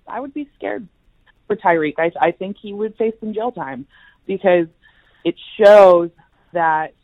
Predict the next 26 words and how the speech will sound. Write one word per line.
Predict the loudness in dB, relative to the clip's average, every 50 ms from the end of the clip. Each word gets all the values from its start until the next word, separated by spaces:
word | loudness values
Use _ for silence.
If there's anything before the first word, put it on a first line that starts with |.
| _ _ _ _ _ _ _
he | -14 -10 -8 -8 -8 -8
has | -8 -8 -6 -6 -8 -10 _ -20 _ _ -20
a | -18
history | -16 -16 -16 _ -14 -10 -8 -8 -6
of | -6 -8
abuse, | -10 -12 -12 -12 -12 -12 -14 _
a | -20 -20
pattern | _ -8 -6 -6 -6 -6 -8 -10
of | -8 -8
abuse, | -8 -8 -8 -6 -4 -4 -4 -6 _ _ _ _ _ _ _ _ _ _ _ _ _ _ -8
um, | -6 -6 -6 -6
and | -10 -8 -8
that | -8 -8 -8
he's, | -10 -12 -14 -14 -14 _ _ _ _ -16
he's | -16 -16 -16 -16 _ _ _ -8
intimidating | -8 -8 -6 -6 -4 -2 0 0 2 2 0 0 -2 -4 -6 -10 -14 _ _ _ _ _ _ _ _ _ _ _ -8
the | -2
mother | 2 4 4 4 4 2 -2
of | -4
his | -6 -10 -14 _ -14
child | -10 -8 -6 -6 -6 -6 -8 -8 -10 -12
and | -12 -12 -12 -14 -16 -18 -18 _ _ -20 _ _ _ _ _ _ _ -8
that | -8 -8 -8 -8 _
could | -12 -12 -12 _ -16
tend | -16 -12 -10 -10 -10 -10 -12 -18 _ _
to | -12 -12